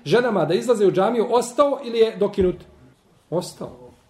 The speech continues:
Ne može, riječ ashaba ne mogu dokinuti ono što je poslanik, sallallahu alejhi ve sellem, na čemu je ostavio, jeli, na čemu je ostavio, a, jeli, ljude. Tako da je propis i dalje validan, i dalje je aktuelan.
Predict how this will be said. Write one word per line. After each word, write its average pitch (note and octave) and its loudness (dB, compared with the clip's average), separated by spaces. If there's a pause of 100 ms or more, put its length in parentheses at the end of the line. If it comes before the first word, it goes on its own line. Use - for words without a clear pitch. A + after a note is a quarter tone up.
(500)
Ne D#3 -2
može, F3 0
riječ F3+ 2
ashaba D3+ -4
ne C#3 -4
mogu G#3 -2
dokinuti D3+ -4
ono C#3+ -6
što C#3 -10
je A#2+ -8
poslanik, C3 -12
sallallahu B2 -12
alejhi - -20
ve - -20
sellem, - -20
na A#2+ -10
čemu C#3+ -4
je C#3 -4
ostavio, C3+ -8
jeli, C3+ -6 (400)
na - -18
čemu C3+ -4
je A2+ -6
ostavio, A#2+ -6 (1000)
a, A#2 -6 (420)
jeli, B2 -8 (200)
ljude. B2 -2 (1120)
Tako C#3 -6
da A2+ -8
je G2+ -12
propis D3 -8
i G#2 -16
dalje C#3+ -6 (880)
validan, C3 -6
i B2+ -10
dalje A#2+ -8 (100)
je D#3 -8 (600)
aktuelan. G2 -10